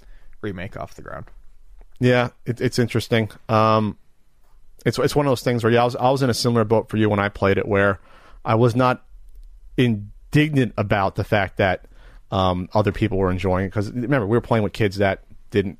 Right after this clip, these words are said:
Speaker 2: not everyone had P Cs yet in the mid-nineties. So it's, "Okay, you, okay, you might have heard of Doom, you never played it, but you never played Duke Nukem, you never played these other awesome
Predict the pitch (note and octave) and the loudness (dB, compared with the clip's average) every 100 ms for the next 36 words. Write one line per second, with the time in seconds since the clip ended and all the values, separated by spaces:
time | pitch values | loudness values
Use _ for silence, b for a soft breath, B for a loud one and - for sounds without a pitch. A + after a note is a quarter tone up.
0 | - G#2+ G#2+ F#2+ B2+ C3+ - - - F2 | -4 -2 0 -2 -4 -4 -6 -6 -4 -2
1 | F#2 E2+ E2 E2 D2 E2+ - - F#3+ F#3 | -4 -4 -6 -6 -6 -8 -6 -6 0 0
2 | G#3 - F#3+ A3 G3 G3+ G3+ F#3+ F3+ D#3+ | 2 0 0 0 0 0 0 2 2 0
3 | E3 E3+ D#3+ C#3 C3 C3+ C#3 C#3 - C3+ | 2 2 2 2 2 0 0 -2 -2 -2
4 | A#2+ G#2 - A2+ F4 C#4+ G2+ F#2+ - F#2+ | -2 -4 -2 -2 0 0 -2 -2 -2 -2
5 | F2 - b b b b b b G#2 G#2 | -2 -8 b b b b b b -2 0
6 | G#2+ F3 C3+ D#3 - E3 | 2 2 2 2 0 -10